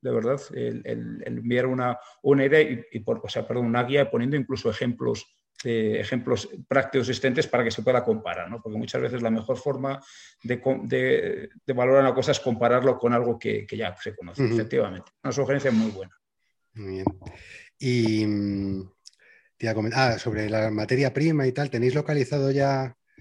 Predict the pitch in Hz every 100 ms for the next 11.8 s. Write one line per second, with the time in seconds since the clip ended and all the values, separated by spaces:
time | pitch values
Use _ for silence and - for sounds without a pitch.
0 | - _ _ _ - 127 123 123 123 123
1 | 120 120 117 117 123 127 123 117 127 127
2 | 120 120 117 110 _ - 110 - 120 98
3 | - 117 104 156 104 101 98 101 113 -
4 | 110 98 107 104 101 131 - 110 107 147
5 | 135 120 113 110 101 - 123 107 127 117
6 | 113 - 107 117 107 - 120 107 104 -
7 | - - - 139 123 127 131 165 131 127
8 | 120 110 123 110 143 127 113 113 113 113
9 | 113 110 110 117 117 113 107 107 - 120
10 | 127 139 135 127 107 120 - 123 117 113
11 | 113 104 90 - 107 107 107